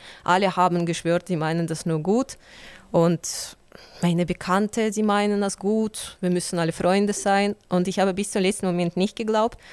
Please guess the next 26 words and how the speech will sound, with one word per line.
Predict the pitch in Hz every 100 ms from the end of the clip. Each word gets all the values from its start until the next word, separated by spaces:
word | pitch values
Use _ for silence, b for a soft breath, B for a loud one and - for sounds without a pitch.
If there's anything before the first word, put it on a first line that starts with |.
| B B
Und | 190
sogar | - 185 185
als | 196 202
ich | 190
das | 170 170 -
in | 165
Nachrichten | 156 220 240 - 226
gesehen | 226 - 214 202 196
habe, | 175 151
ich | 147
habe | 147
das | 151 -
auch | 190 -
nicht | 214 -
geglaubt. | 196 165 139 -
Ich | 170
habe | 170 180
gedacht, | 170 175 -
das | 202
ist | 208
Provokation. | - 175 170 165 - 180 156 - B B B
Fünf | - 202 208 175
morgens | 170 208 226 214
wache | 170 180 -
ich | 165 -
auf, | 160 220